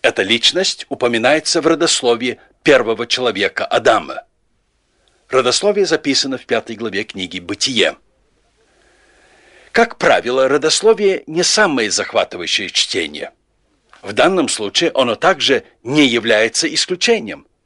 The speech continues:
Как и другие родословия, оно кажется таким же однообразным и монотонным.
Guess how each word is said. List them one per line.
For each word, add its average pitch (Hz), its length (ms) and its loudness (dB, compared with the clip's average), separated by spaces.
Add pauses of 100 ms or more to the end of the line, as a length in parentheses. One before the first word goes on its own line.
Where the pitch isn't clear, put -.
(640)
Как 226 300 2 (120)
и 175 380 0
другие 135 540 2
родословия, 139 760 0
оно - 240 0
кажется 156 460 -2
таким 220 460 -2
же 190 220 4 (440)
однообразным 147 1080 2
и 147 100 -6
монотонным. 131 840 -2